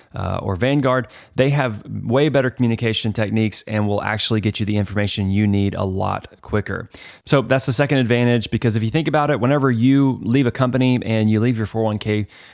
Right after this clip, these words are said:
where it is and you don't roll it over, well, you're falling into the abyss of, like, other thousands of people who also have left their four oh one Ks at that company and haven't done anything with them yet. And ultimately,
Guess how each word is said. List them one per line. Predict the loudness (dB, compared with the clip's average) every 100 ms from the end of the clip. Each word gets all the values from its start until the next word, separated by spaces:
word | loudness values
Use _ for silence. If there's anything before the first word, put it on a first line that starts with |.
| -4
where | 2 2
it | 4
is | 4 4 4
and | 4
you |
don't | 2 2
roll | 0 2
it | 2
over, | 2 2 2
well, | 2 0
you're | 2 0
falling | 0 -2 0 0
into | 0 -2 0
the | 0
abyss | 2 0 0 -2
of, | -4 -4 -2
like, | -4 -6 -4
other | -2 0 0
thousands | -2 -4 -2 0 0 0 0
of | -2
people | -4 -4 -2
who | 0 0
also | 0 -2 0 0
have | 0
left | -2 -2 -2
their | -4
four | 0 0
oh |
one | 0 -2
Ks | -2 -2 -4 -8 -20 -20 -6
at | -4
that | -2 -4
company | 0 0 2 2
and | 2
haven't | 0 2
done | 2
anything | 2 0 0
with | 0 2
them | 2
yet. | 4 2 0 -8 -20 -20 -6
And | -2 0 2 2
ultimately, | 2 0 0 2 2